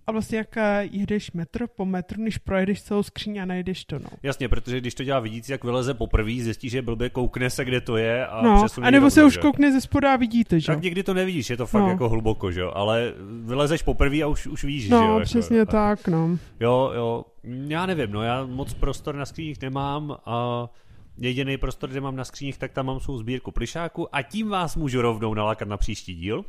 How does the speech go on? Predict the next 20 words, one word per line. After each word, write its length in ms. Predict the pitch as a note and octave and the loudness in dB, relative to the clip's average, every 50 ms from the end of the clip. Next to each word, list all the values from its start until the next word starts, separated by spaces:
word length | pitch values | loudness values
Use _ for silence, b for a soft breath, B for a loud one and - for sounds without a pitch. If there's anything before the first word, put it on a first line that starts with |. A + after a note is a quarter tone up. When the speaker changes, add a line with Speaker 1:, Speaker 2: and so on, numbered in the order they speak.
| - - - | -14 -10 -8
Speaker 2:
<laughs> 1200 | D3 - - - - - - - - - - - - - - - - - - - - - - - | -8 -8 -8 -8 -12 -16 -16 -14 -16 -16 -16 -16 -16 -14 -10 -10 -8 -8 -6 -8 -8 -10 -8 -4
Máme 300 | A#2+ A2 A2 A2+ A#2 A#2 | -2 -2 0 0 0 -2
tu 140 | - G#2+ F#2+ | -2 -2 -2
možnost, 400 | G2+ G#2 A#2 D#3 D#3+ D#3+ - - | -2 -2 -2 -2 -4 -6 -8 -8
kde 180 | - G#2 G#2+ G#2+ | -6 -4 -4 -4
se 140 | - - - | -4 -6 -10
o 80 | - | -8
tom 160 | - G2 F#2 - | -8 -10 -8 -8
taky 200 | G#2+ - - C#3 | -8 -4 -2 0
budeme 220 | C3 B2+ A#2+ A2 | 2 2 2 2
mimo 200 | G#2 G2 - F2 | -2 -2 -4 -4
jiné 180 | F2+ E2+ E2+ E2 | -4 -4 -6 -6
bavit. 240 | F2 E2+ E2+ F2 | -6 -4 -4 -4
Speaker 1:
Přesně 340 | - - G3+ - - A3 G#3 | -6 -6 -4 0 0 0 0
tak, 220 | G#3 G3+ F#3+ - - | 0 -2 -4 -4 -2
máme 260 | G3 F#3+ F#3+ F#3+ F#3 | -2 0 0 0 0
tam 200 | - G3 F#3+ F#3 | 0 0 2 2
rozhovor 480 | F#3 F#3 F#3+ E3+ - G3 F#3 F#3 F#3+ | 4 4 2 2 2 0 0 0 0
s 100 | F3+ - | -2 -6
plyšákem. 640 | - - G3 F3+ - - F3+ E3+ E3 - - F3 D#3+ | -8 -8 -8 -8 -6 -8 -10 -10 -10 -12 -14 -18 -18